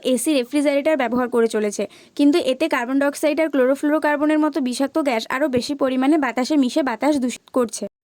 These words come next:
জল দূষণ ও তার প্রতিক্রিয়া। জলের আরেক নাম জীবন। জল ছাড়া কোনো জীব বাঁচে না। অথচ সভ্যতার অগ্রগতির সাথে সাথে কলকারখানার সংখ্যা বেড়ে চলেছে অবিরত। সেই কলকারখানা থেকে নির্গত রাসায়নিক পদার্থ মিশ্রিত জল নদীর জলে মিশে নদীর জলকে দূষিত করছে।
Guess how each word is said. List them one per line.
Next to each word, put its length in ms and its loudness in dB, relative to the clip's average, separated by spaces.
জল 280 2
দূষণ 280 2
ও 140 2
তার 180 0
প্রতিক্রিয়া। 540 -4
জলের 380 2
আরেক 300 -4
নাম 160 2
জীবন। 400 -2
জল 220 2
ছাড়া 240 2
কোনো 280 2
জীব 180 0
বাঁচে 320 -2
না। 160 -8
অথচ 320 -2
সভ্যতার 560 0
অগ্রগতির 520 -2
সাথে 260 -2
সাথে 280 0
কলকারখানার 640 0
সংখ্যা 340 0
বেড়ে 220 0
চলেছে 360 -2
অবিরত। 520 -2
সেই 200 0
কলকারখানা 580 2
থেকে 200 0
নির্গত 380 2
রাসায়নিক 520 2
পদার্থ 340 -2
মিশ্রিত 380 2
জল 300 0
নদীর 280 -2
জলে 240 2
মিশে 280 4
নদীর 280 0
জলকে 320 -2
দূষিত 320 -2
করছে। 400 -4